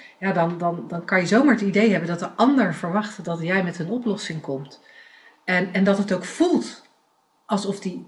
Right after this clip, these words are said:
ja, voelen, je weet gewoon zeker dat die ander een oplossing van je verwacht. En dan, en dan ga je zo anders een gesprek in. Ehm, dan, dan,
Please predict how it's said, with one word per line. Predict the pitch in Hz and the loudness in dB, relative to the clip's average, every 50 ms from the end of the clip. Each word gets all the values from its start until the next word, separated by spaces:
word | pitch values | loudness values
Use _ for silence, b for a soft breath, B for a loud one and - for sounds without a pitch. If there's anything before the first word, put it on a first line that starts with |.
| - _ | -20 _
ja, | - 170 151 156 156 - 156 147 143 - - 135 - | -6 -4 -4 -4 -4 -4 -10 -12 -14 -14 -18 -20 -18
voelen, | - - - 254 254 196 180 180 | -18 -4 0 2 2 2 2 0
je | 165 165 | -2 0
weet | 170 185 170 165 - | 0 0 0 0 -4
gewoon | - 180 165 151 160 160 | -4 -2 -2 0 0 0
zeker | - 185 180 233 254 - 202 | 0 4 4 4 4 4 0
dat | 165 165 156 | -2 -2 -6
die | 185 - 165 | -6 -6 -4
ander | 170 175 165 143 | -4 -4 -2 -4
een | 160 170 | -6 -4
oplossing | 220 240 247 - 254 226 - - 185 170 - | -4 -6 -4 -2 -4 -4 -4 -6 -8 -8 -8
van | - 156 | -6 -6
je | 156 151 | -6 -6
verwacht. | 151 - 156 151 147 147 - - - B B B 170 B B B B B | -6 -6 -6 -6 -6 -6 -8 -12 -20 B B B -18 B B B B B
En | _ 175 185 | _ -4 0
dan, | 196 196 196 190 190 - | 2 2 0 0 -2 -4
en | 190 190 | -4 -4
dan | 180 180 180 | -4 -4 -8
ga | - - 196 | -6 -4 -2
je | 180 165 | -2 -2
zo | 156 - 220 254 240 | 0 2 2 2 2
anders | - 214 233 233 208 - - | 2 2 2 2 2 0 -2
een | 202 170 | -6 -8
gesprek | - - - - - 190 208 220 214 | -8 -10 -14 -14 -8 -4 -4 -4 -4
in. | 196 156 147 143 147 147 143 b b b b b b b b _ | -4 -6 -4 -4 -6 -8 -10 b b b b b b b b _
Ehm, | _ 160 165 165 160 160 160 156 156 156 156 151 156 147 - _ _ _ - 156 | _ -6 -6 -4 -4 -4 -4 -4 -6 -6 -8 -10 -12 -14 -18 _ _ _ -20 -14
dan, | 160 156 151 - - - | -12 -12 -12 -12 -16 -18
dan, | 170 165 165 165 156 156 | -16 -16 -14 -12 -12 -14